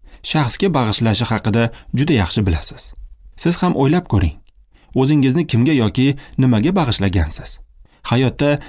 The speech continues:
har bir kishi oldiga biror bir maqsad qo'yib, ana shu maqsad sari intiladi. Hayotini maqsadsiz, behuda o'tkazayotgan kishilar ham yo'q emas. O'zimizni biror bir narsaga yoki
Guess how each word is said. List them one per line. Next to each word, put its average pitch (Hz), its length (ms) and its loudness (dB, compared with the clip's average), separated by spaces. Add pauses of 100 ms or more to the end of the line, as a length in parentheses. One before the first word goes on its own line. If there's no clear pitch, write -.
har 156 280 -2
bir 135 120 0
kishi - 180 -2
oldiga 131 500 2 (220)
biror 151 380 2
bir 147 200 2
maqsad 180 320 -2
qo'yib, 82 280 0 (460)
ana 131 180 2
shu 151 140 0
maqsad 151 380 0
sari 104 300 0
intiladi. 90 500 -2 (840)
Hayotini 110 460 0
maqsadsiz, 123 560 0 (240)
behuda 147 400 2
o'tkazayotgan 131 720 0
kishilar 110 280 0
ham 110 200 0
yo'q 92 240 0
emas. 85 320 0 (540)
O'zimizni 107 520 2
biror 113 320 2
bir 113 80 2
narsaga 117 400 0
yoki 120 260 2